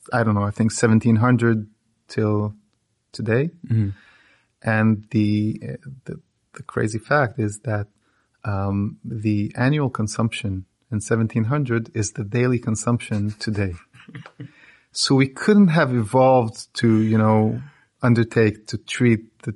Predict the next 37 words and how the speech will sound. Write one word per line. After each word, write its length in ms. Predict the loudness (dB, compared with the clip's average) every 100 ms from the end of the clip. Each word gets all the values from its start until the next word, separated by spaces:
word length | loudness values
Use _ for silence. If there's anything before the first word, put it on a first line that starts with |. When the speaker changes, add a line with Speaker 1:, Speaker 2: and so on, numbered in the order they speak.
| _
Speaker 1:
this, 380 | -4 -2 -2 -6 -6
this 280 | -6 -4 -4
amount 480 | -2 2 2 2 -2
of 180 | -8 -8
sugar 420 | -4 -2 -2 -2
that's 400 | -4 -8 -8 -8
going 220 | -4 -2
into 240 | -4 -6 -8
our 80 |
system. 400 | -10 -12 -14 -16 -16
Speaker 2:
Yeah. 200 | -4 -2 -2 -8 _ _ _ _ -20 -20 -16 -2
Speaker 1:
Uh, 300 | 0 2 2
the 160 | 2
other 160 | 2 2
couple 300 | 0 2 0
of 100 | 0
things 300 | 0 2 4
that 140 | 4
have 120 | 2
changed 460 | 0 2 2 2 0
is 180 | -4 -2
that 220 | 0 0
we 100 | 0
consume 320 | -2 -4 0
much 220 | 0 0
more 160 | -2 -2
additives 640 | 0 2 2 0 -2 -14 -8
with 180 | -4 0
our 80 | 0
food. 440 | -2 -4 -4 -4 -14
It's 240 | -8 -4 0
much 220 | 0 2
less 240 | 0 0
food 260 | -2 0 2
and 160 | 2 2
much 320 | 2 -2 -4
more, 500 | 0 2 2 0